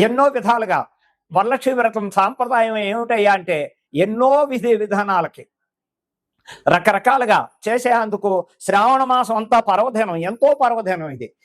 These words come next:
ఈ పర్వదినం అంటే ఏమిటయ్యా అంటే ఎంతో చక్కగా ఎన్నో విధి విధానాలతో ఆడవాళ్ళంతా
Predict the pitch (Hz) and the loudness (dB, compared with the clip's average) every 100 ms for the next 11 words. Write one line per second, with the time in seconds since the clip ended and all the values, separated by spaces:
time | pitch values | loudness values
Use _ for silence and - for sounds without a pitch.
0 | - 196 226 156 208 226 233 226 214 208 | 0 0 2 0 2 0 0 0 -2 -2
1 | 208 196 185 180 170 170 190 220 - _ | -2 -2 0 2 2 0 -4 -6 -8 _
2 | 147 165 - 240 226 180 - 202 214 139 | -2 -2 0 0 0 -2 -2 0 2 0
3 | - _ _ _ _ _ _ _ 156 196 | -6 _ _ _ _ _ _ _ 0 2
4 | 233 247 196 196 233 254 226 233 220 208 | 2 2 0 -2 -2 0 0 -2 -2 0
5 | 226 190 180 233 233 208 185 214 220 147 | 2 2 2 0 0 -2 -6 0 0 0